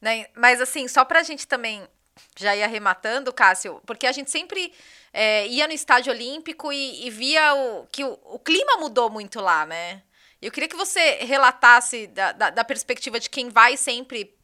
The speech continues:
lá nos jogos, quem tá sempre lá, toda rodada, é, em casa, é, o quanto, o quanto a, o, o tamanho do impacto e da diferença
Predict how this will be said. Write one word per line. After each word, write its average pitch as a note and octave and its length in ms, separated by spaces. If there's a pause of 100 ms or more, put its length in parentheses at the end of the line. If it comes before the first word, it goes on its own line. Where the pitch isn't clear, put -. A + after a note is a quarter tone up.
(120)
lá G#3 260
nos G3 180
jogos, A3 640 (360)
quem A#3 180
tá B3+ 240
sempre A#3 380
lá, G#3 380
toda A3 300
rodada, G#3 680 (380)
é, G3 260
em G3 120
casa, G#3+ 580 (380)
é, F#3+ 280
o A#3 100
quanto, D4+ 460 (560)
o - 160
quanto C#4+ 420 (720)
a, A#2 500
o, B3+ 220
o B3+ 40
tamanho D4+ 500
do D4+ 100
impacto D#4+ 800
e C#4 60
da B3+ 120
diferença C4 760